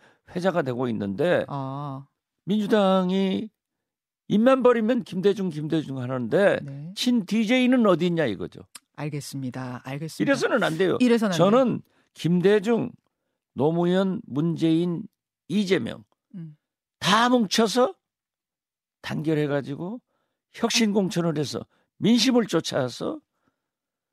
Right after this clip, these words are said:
Speaker 1: 윤석열, 김건희 정권을 심판하고 검찰 정권을 종식하는 데 나서야 된다. 그런 의미에서 민주당이 추진하고 있는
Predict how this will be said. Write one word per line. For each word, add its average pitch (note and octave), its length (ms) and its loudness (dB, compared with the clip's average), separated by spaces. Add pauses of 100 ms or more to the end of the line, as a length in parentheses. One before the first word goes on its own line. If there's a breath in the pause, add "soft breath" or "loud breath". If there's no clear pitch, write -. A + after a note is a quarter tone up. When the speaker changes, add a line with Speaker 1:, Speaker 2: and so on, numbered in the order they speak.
(280)
Speaker 1:
윤석열, C#3 460 2
김건희 D3 500 0
정권을 D3+ 1000 -2
심판하고 F3 760 2 (600)
검찰 D3+ 360 -2
정권을 C#3 460 -4
종식하는 E3+ 600 -2
데 E3+ 120 -2 (220 soft breath)
나서야 E3+ 500 2
된다. C3 560 2 (400)
그런 B3+ 300 4
의미에서 F3+ 600 2
민주당이 D3 760 -2
추진하고 D3+ 540 -4
있는 D3+ 340 -4